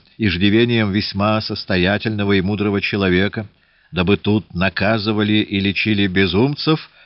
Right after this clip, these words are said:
коих прежде таковыми не считали». «Войдем туда», — сказал Дон Клеофас. «Дверь, кажется, отворена,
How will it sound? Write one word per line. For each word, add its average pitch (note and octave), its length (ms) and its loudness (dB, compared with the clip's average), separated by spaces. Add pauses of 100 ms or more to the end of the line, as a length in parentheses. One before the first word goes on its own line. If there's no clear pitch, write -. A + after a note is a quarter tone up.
(260)
коих F#2+ 360 0
прежде G2 500 0
таковыми F#2 600 -2
не G2 120 -4
считали». E2+ 640 -4 (840)
«Войдем A#2 380 -2
туда», — F#2+ 360 -6 (640)
сказал E2 480 -4
Дон D2+ 160 -6
Клеофас. E2 600 -4 (420)
«Дверь, F2 320 -2
кажется, E2 500 -4
отворена, D#2+ 560 -4